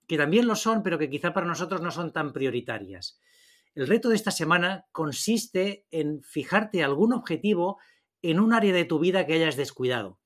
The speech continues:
Por ejemplo, si te has centrado mucho en tu, en tu carrera profesional y has abandonado tu físico,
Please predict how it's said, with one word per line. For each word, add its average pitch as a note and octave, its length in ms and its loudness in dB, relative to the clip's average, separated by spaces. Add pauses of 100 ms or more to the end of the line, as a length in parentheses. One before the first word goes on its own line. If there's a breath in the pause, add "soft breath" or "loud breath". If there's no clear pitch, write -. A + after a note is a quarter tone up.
Por D#3+ 140 2
ejemplo, C#3 500 -2 (440)
si - 160 -8
te F3 80 4
has F3+ 100 4
centrado F#3+ 340 2
mucho F3+ 340 0
en E3+ 160 -2
tu, D3 560 2 (360 soft breath)
en C#3 180 -6
tu D3+ 100 -2
carrera D3+ 300 6
profesional D#3 500 2
y F3 80 4
has D3+ 80 -2
abandonado D3 480 0
tu D3+ 140 -2
físico, B2+ 640 -8